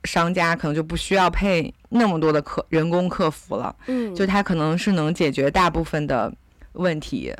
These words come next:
Speaker 1: 嗯。
Speaker 2: 嗯。
Speaker 1: 嗯，所以我就觉得就是很多，呃，重复性比较强，然后相对来说比较简单的一些，嗯，工作，比如什么录-，录入数据啊，
Speaker 2: 嗯。
Speaker 1: 然后包括一些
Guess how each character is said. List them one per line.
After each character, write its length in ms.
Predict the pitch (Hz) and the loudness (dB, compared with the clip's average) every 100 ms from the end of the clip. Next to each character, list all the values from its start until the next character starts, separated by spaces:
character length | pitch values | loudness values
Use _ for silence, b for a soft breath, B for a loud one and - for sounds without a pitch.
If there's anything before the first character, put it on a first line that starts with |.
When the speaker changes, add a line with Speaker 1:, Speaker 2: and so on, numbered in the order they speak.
| - | -6
Speaker 1:
嗯。 120 | 240 | -2
Speaker 2:
嗯。 400 | 226 208 196 196 | 0 0 -4 -8
Speaker 1:
嗯， 180 | - 190 | -2 -2
所 180 | 190 226 | 2 2
以 40 | |
我 200 | 262 233 | 4 2
就 160 | 190 196 | 2 2
觉 100 | 190 | 4
得 140 | 185 | 4
就 140 | 202 220 | 4 2
是 100 | 233 | 0
很 240 | 190 185 | 2 0
多， 380 | 160 185 190 196 _ - _ _ - - | 2 4 4 2 _ -20 _ _ -20 -2
呃， 100 | - | 0
重 200 | - 180 | 2 2
复 140 | 226 277 | 2 2
性 180 | 247 | 2
比 80 | 202 | 2
较 220 | 160 135 | 2 0
强， 300 | 151 160 147 | 0 0 0
然 120 | 156 156 | 0 0
后 300 | 175 185 170 B B B | 2 0 0 B B B
相 200 | - 285 | 0 4
对 120 | 277 | 4
来 180 | 220 170 | 4 2
说 220 | - 180 | 2 0
比 140 | 180 | 0
较 360 | 156 160 160 147 - _ | 0 2 4 2 -2 _
简 220 | - 156 | 0 0
单 180 | 120 160 | 2 0
的 100 | 165 | 0
一 160 | 160 160 | -2 -4
些， 420 | - 165 165 165 _ _ _ _ _ _ _ | 0 0 2 -4 _ _ _ _ _ _ _
嗯， 260 | 165 165 156 | -4 -2 0
工 220 | 175 185 | 2 2
作， 180 | 196 180 | 2 0
比 140 | 160 | 2
如 100 | 151 | 0
什 100 | 156 | 0
么 240 | 156 160 165 - - | 0 -2 -4 -10 -10
录-， 300 | - 233 208 - | -2 0 0 -2
录 160 | 240 233 | 0 2
入 420 | 247 226 180 - | 4 4 2 0
数 220 | - - 208 | -4 -2 -2
据 240 | - 233 | 0 2
啊， 260 | 190 175 175 | 4 4 2
Speaker 2:
嗯。 400 | 226 196 180 185 | 0 -4 -10 -6
Speaker 1:
然 100 | 180 | 0
后 80 | 185 | 2
包 180 | 202 202 | 2 2
括 140 | 208 | 2
一 100 | 196 | 0
些 320 | 185 196 202 | 0 0 0